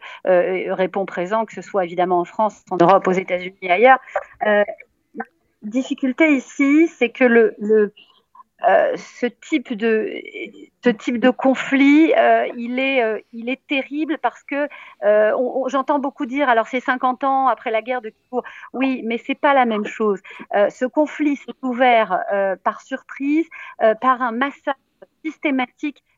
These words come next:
de civils, d'hommes, femmes, d'enfants. C'est-à-dire que là, euh,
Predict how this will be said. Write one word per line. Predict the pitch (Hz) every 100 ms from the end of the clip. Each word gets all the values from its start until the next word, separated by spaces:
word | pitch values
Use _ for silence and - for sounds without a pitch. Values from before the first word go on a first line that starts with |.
| -
de | 226
civils, | 240 - - 294 247 254 185 - _ _
d'hommes, | 185 208 262 226 180 -
femmes, | - 277 254 208 170
d'enfants. | 190 233 233 - 214 - - _ _ -
C'est-à-dire | 226 247 254 311
que | 240
là, | 240 _ 294 294 - -
euh, | -